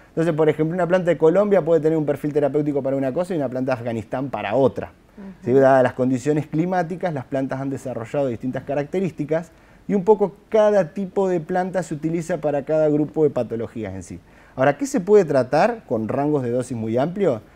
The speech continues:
Speaker 1: Bueno, puedes tratar lo que más demanda tiene, que es cáncer, los efectos asociados a la quimioterapia, los vómitos, el trastorno del sueño,
Speaker 2: Ujú.
Speaker 1: la falta de apetito. Todo eso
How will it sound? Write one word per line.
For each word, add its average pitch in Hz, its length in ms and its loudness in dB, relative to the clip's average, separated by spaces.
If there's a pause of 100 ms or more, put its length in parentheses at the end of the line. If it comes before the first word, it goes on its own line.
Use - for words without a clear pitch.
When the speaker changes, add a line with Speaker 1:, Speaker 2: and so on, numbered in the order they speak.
(180)
Speaker 1:
Bueno, 131 300 0
puedes 226 200 6
tratar 220 300 2
lo 214 140 0
que 175 80 -4
más 185 180 -4
demanda 185 460 -2
tiene, 202 260 -2
que 151 120 -2
es - 160 -6
cáncer, 175 560 -2 (260)
los 143 160 2
efectos 147 520 -2
asociados 143 460 0
a 139 40 0
la 123 100 -4
quimioterapia, 127 680 -2
los 110 160 -6
vómitos, 127 540 0
el 107 80 -6
trastorno 110 440 -8
del 104 140 -8
sueño, 127 420 -4
Speaker 2:
Ujú. 117 80 -6
Speaker 1:
la 107 80 -8
falta 113 280 -10
de 104 60 -10
apetito. 104 640 -10 (440)
Todo 147 240 4
eso 147 380 0